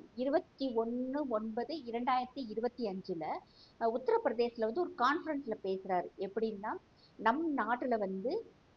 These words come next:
சின்ன சிப்புல இருந்து பெரிய ஷிப்பு வரைக்குமே வந்து நம்ம இனி உற்பத்தி செய்ய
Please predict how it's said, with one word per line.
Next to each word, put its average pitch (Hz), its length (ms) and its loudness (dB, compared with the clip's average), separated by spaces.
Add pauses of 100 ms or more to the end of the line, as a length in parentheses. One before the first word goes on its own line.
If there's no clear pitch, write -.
(220)
சின்ன 392 440 0 (380)
சிப்புல 320 420 6
இருந்து 226 540 -2
பெரிய 359 280 8
ஷிப்பு - 440 0 (100)
வரைக்குமே 285 440 2
வந்து 254 440 0
நம்ம 233 280 -2
இனி 302 260 -2
உற்பத்தி 294 480 0
செய்ய 226 340 2